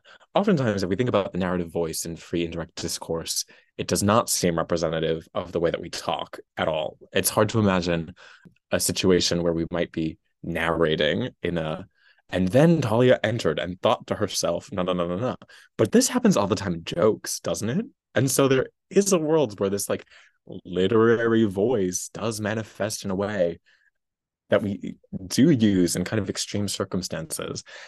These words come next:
And I mean, obviously linguistics is moving into this direction with, with neurolinguistics and computational linguistics, but how does linguistics comprehend humor?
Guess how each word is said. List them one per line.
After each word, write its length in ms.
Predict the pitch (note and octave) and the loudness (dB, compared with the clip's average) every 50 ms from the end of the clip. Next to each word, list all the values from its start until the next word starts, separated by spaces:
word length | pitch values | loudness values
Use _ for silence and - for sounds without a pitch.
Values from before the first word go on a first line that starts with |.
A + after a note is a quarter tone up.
| - - _ - | -20 -12 _ 0
And 260 | G2 F#2+ F#2 F2+ - | 2 4 4 2 2
I 60 | - | 2
mean, 120 | A2+ A#2 - | 2 4 4
obviously 300 | G#2 C3+ D#3+ D#3 - A2+ | 4 4 4 4 4 2
linguistics 480 | A2 G2 F#2 F#2 F#2+ - A2 G2+ - | 2 2 2 2 2 2 0 -2 -2
is 160 | F#2+ E2 - G2+ | -6 -6 -4 -2
moving 260 | G#2 C3 D3 D#3 B2+ | -2 0 0 0 0
into 160 | G#2+ F2+ F#2+ | 0 -2 -4
this 180 | F2+ F2 E2 - | -8 -8 -8 -4
direction 580 | - F2+ F2 F2 F2 - - F#2 E2+ E2+ F2+ _ _ _ _ _ _ _ - | 0 0 0 0 0 -2 -6 -6 -6 -6 -8 _ _ _ _ _ _ _ -10
with, 260 | - G2+ E2+ - - | -6 -6 -6 -6 -6
with 140 | - G2+ - - | -10 -10 -8 -4
neurolinguistics 800 | F2 G2 C#3+ D3+ C#3+ B2+ A#2+ A#2 G#2 G#2 F#2+ - - F#2+ F2+ - | 0 2 4 6 6 6 4 4 2 2 2 2 0 0 -2 -2
and 100 | F2 E2 | -6 -10
computational 460 | F2 E2 - - - B2 B2 C3 A#2+ | -10 -10 -8 -6 -6 -6 -4 -4 -4
linguistics, 460 | A2 G2 F#2+ F#2 F2+ - - F2+ - - - - - _ - | -2 -2 -2 -2 -4 -6 -10 -10 -12 -14 -20 -20 -16 _ -8
but 100 | - - | -8 -6
how 120 | - - | -2 2
does 140 | E3+ G3 - | 2 2 2
linguistics 640 | D3+ A#2+ G#2 G#2 G2+ - - G#2 - - - - - _ _ _ _ _ _ - - | 2 2 2 2 2 2 0 -2 -2 -2 -8 -10 -12 _ _ _ _ _ _ -20 -16
comprehend 880 | - - - G2+ G2 - F#2 - - - F#2 F2+ F2 F2 E2+ E2 - - - _ _ _ _ _ _ _ _ _ _ _ _ _ _ _ _ _ _ _ | -10 -4 -4 -2 0 -2 -4 -2 0 0 0 2 2 0 -2 -4 -6 -8 -12 _ _ _ _ _ _ _ _ _ _ _ _ _ _ _ _ _ _ _
humor? 680 | - - - - - F#2 F#2 F#2 G#2 C3 C#3+ D3+ D3 | -20 -20 -14 -6 -4 -2 0 0 -2 -2 -4 -4 -6